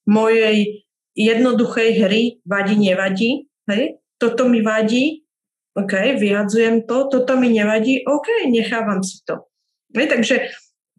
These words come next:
ak moje nejaké reakcie mi vadia, to znamená, deje sa niečo okolo mňa aj ako teraz a mne vadí, že na to reagujem takýmto spôsobom, to znamená, že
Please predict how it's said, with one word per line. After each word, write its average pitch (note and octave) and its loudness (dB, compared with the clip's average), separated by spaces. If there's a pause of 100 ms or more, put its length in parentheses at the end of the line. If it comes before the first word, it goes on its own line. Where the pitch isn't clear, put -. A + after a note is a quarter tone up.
(100)
ak C4 -2
moje B3+ 4
nejaké B3+ 2
reakcie B3+ 0 (160)
mi A3+ 4
vadia, G3 -2
to A#3+ 0
znamená, A3+ 0
deje A#3 2
sa A#3 0
niečo A#3 0
okolo A3+ -2
mňa G3 0
aj G#3 0 (100)
ako G#3 -4 (100)
teraz G#3 -4
a G3+ -2
mne A3 4
vadí, F#3 0
že A3 0
na G3 -2
to A3+ -2
reagujem G#3 0
takýmto G#3 -4
spôsobom, G3+ -2
to F#3+ -2
znamená, G3+ 2 (400)
že G3+ 0